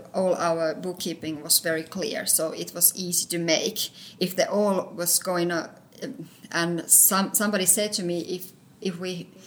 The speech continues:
wouldn't do that, that work, maybe it could be very bad situation that the, maybe police could make a criminal investigation, uh, if, if, uh, the figures are not good shape.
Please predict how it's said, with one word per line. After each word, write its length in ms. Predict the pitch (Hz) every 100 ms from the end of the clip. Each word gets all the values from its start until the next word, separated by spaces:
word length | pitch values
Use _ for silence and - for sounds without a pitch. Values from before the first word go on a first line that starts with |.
| - -
wouldn't 300 | 208 233 208
do 220 | 214 233 208
that, 420 | 170 165 - - - - - - -
that 240 | 190 180 185
work, 360 | 190 160 226 - -
maybe 500 | 185 202 202 190 175 -
it 140 | 175
could 200 | - 175
be 360 | - 180 175 - - - - 175 -
very 480 | 262 - 190 190 175
bad 340 | - 196 180
situation 560 | 185 175 170 165 - 175
that 160 | 165 160
the, 120 | 160
maybe 480 | 139 180 175 175 170 - -
police 500 | 185 170 190 175 -
could 240 | 165 - - - -
make 180 | 185 180
a 80 | 180
criminal 460 | 185 214 208 180 175
investigation, 760 | 175 175 180 185 180 170 165 165 - - - -
uh, 200 | 156 156 -
if, 160 | 185 185 -
if, 200 | 196 196
uh, 160 | 175 160
the 280 | 175 165 165
figures 380 | - 185 170 165
are 100 | 156
not 220 | 160 160 -
good 180 | 175 165
shape. 400 | - 151 - -